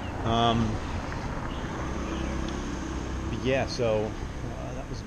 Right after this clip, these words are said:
good, a good dinner. Now, so instead what I'm gonna do is, rather than, um, walk back, or rather than take a bike back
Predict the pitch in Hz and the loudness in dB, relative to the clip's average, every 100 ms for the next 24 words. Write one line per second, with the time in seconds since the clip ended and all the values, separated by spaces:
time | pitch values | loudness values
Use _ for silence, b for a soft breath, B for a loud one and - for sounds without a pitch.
0 | 107 127 135 127 120 110 117 113 110 110 | 0 0 0 -4 -4 -2 -2 -2 -4 -4
1 | 110 110 - - - 113 - 190 175 151 | -2 -4 -6 -6 -4 -2 4 6 6 6
2 | 139 120 117 139 131 104 95 - - - | 4 4 6 6 8 6 4 0 -4 -6
3 | B B B - - 101 113 120 123 113 | B B B -6 -2 2 4 4 2 4
4 | 117 107 107 104 98 90 87 - - - | 4 4 2 2 2 2 0 -2 -4 -4
5 | - - - - - - - - - - | -4 -4 -4 -4 -4 -4 -2 -2 -2 -2
6 | - - - - 101 113 120 - - - | 0 0 0 2 4 6 6 4 0 2
7 | 101 117 107 95 - - - - - - | 2 2 2 0 -2 -2 -2 -2 -2 -2
8 | 90 113 113 101 107 90 110 135 - 98 | 4 4 4 2 2 2 2 2 2 0
9 | 90 90 | 0 0